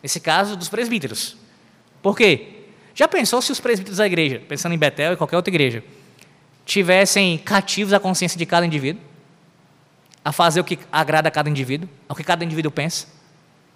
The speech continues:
Aí vira congregacionalismo, né? <laughs> Vamos, vou, a congregação vai decidir, vai dizer o que, o que tem que ser. Não, de forma alguma. A igreja tem um padrão doutrinário, a igreja tem essa fé aqui que ela professa, histórica, há séculos,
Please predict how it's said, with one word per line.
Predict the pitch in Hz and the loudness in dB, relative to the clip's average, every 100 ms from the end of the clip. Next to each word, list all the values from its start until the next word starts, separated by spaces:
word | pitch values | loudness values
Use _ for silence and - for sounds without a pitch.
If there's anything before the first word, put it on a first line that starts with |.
| _ _ _ _ _ _ _ _ _ _ _ _ - | _ _ _ _ _ _ _ _ _ _ _ _ -8
Aí | 170 | -4
vira | 175 | -2
congregacionalismo, | 180 185 180 214 196 147 135 | 0 2 4 4 4 2 -2
né? | 160 - - 180 - 170 170 - | -6 -10 -8 -8 -8 -12 -14 -16
<laughs> | _ _ - - - - - | _ _ -20 -20 -20 -16 -2
Vamos, | 196 180 | 2 2
vou, | 165 165 | 2 0
a | 143 160 | 0 2
congregação | 190 190 202 | 6 6 6
vai | 202 | 6
decidir, | 196 165 151 | 6 6 8
vai | 160 | 8
dizer | 151 | 6
o | 165 | 4
que, | 175 | 4
o | 170 | 0
que | 147 | -4
tem | - | -4
que | 180 | -2
ser. | 156 185 | -2 -4
Não, | 269 247 | -2 -4
de | 190 - - - _ _ _ - | -6 -10 -20 -20 _ _ _ -8
forma | 208 285 | -4 -4
alguma. | 294 190 202 - - _ _ _ _ _ - | -2 -4 -4 -10 -20 _ _ _ _ _ -4
A | 143 | -2
igreja | 156 165 | -2 0
tem | 185 | 0
um | |
padrão | 190 202 190 | 4 4 4
doutrinário, | 202 233 214 175 214 | 0 0 2 2 0
a | |
igreja | 160 170 | 0 -2
tem | 170 | 0
essa | 165 214 | -2 -4
fé | - 170 175 | -2 0 0
aqui | 175 | 0
que | 185 | -2
ela | 180 | 0
professa, | 196 - 151 160 185 | -2 0 -2 0 -4
histórica, | - 160 151 175 180 | -2 2 2 0 -2
há | |
séculos, | - 165 151 180 214 - | -2 0 -2 -2 -4 -6